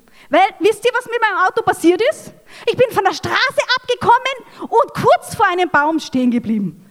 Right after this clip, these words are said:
Habe ich selber schon erlebt. Hab, bin ich wirklich von der Straße ab, kurz vor einem Baum. Das war mit meinem Lebensauto. Okay. Hab ich gedacht, ah, war der falsche Antrieb, hab ich's Falsche reingefüllt.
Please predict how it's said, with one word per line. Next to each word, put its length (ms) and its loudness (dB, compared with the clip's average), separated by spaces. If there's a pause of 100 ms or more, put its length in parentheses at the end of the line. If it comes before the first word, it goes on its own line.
Habe 180 -2
ich 60 -14
selber 340 0
schon 140 2
erlebt. 500 -4 (380)
Hab, 200 0
bin 120 4
ich 80 0
wirklich 300 0
von 100 -2
der 40 -4
Straße 320 -6
ab, 180 -8 (120)
kurz 220 -4
vor 80 -2
einem 120 0
Baum. 260 -2 (380)
Das 220 -4
war 80 2
mit 120 -2
meinem 240 6
Lebensauto. 680 -2 (840)
Okay. 500 -4 (280)
Hab 100 -4
ich 60 2
gedacht, 120 -4 (160)
ah, 200 -4 (220)
war 120 -2
der 100 -2
falsche 500 -4
Antrieb, 520 -4 (340)
hab 140 0
ich's 120 -16
Falsche 340 0
reingefüllt. 600 -2